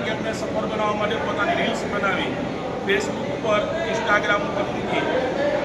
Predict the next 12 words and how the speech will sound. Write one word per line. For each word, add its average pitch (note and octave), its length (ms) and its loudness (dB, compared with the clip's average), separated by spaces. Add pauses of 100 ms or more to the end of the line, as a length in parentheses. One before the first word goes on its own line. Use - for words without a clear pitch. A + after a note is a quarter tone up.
(120)
અને E3+ 140 0
સફળ G3 340 -2
બનાવવા G3+ 300 2
માટે G3+ 220 0
લોકોને G3 360 -2
જોડાવા G3 340 2
માટે F#3+ 160 2
અપીલ - 320 -2
કરી, - 260 -2 (460)
તેનો G3 220 0 (100)
પણ G3+ 220 2 (340)
અમે F#3+ 120 0